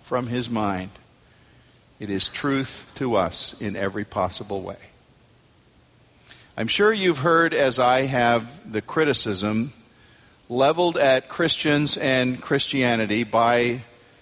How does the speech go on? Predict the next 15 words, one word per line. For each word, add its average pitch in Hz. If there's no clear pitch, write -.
someone 131
who 127
is 120
normally 131
a 113
cynical 127
outsider. 107
The 135
sentence 185
that 151
they 156
will 143
say, 135
"The 143
church -